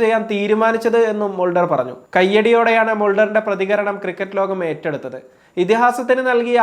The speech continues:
ആദരവ് ക്രിക്കറ്റ് ലോകം ഒരിക്കലും മറക്കില്ല എന്ന് പലരും അഭിപ്രായപ്പെട്ടു. എന്നാൽ ലാറയോടുള്ള ആദരവാണെങ്കിൽ പതിന-, പതിനാല് റൺസ് കൂടി നേടി മാത്യു ഹെയ്ഡനെ മറികടന്ന് രണ്ടാം സ്ഥാനത്ത് എത്താമായിരുന്നില്ലേ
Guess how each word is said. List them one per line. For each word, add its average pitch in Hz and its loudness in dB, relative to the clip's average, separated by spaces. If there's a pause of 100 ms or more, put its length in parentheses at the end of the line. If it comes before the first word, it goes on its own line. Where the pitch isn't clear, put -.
(120)
ആദരവ് 220 0
ക്രിക്കറ്റ് 208 -4
ലോകം 214 -2
ഒരിക്കലും 196 -4
മറക്കില്ല 190 -2 (160)
എന്ന് 202 -4
പലരും 185 0
അഭിപ്രായപ്പെട്ടു. 156 -2 (480)
എന്നാൽ 208 2 (320)
ലാറയോടുള്ള 220 2 (140)
ആദരവാണെങ്കിൽ 214 -2
പതിന-, 196 -2 (160)
പതിനാല് 202 -2
റൺസ് 214 -4
കൂടി 220 -2
നേടി 214 -2 (100)
മാത്യു 190 -2
ഹെയ്ഡനെ 214 -2
മറികടന്ന് 202 0
രണ്ടാം 196 0
സ്ഥാനത്ത് 214 -2
എത്താമായിരുന്നില്ലേ 208 -2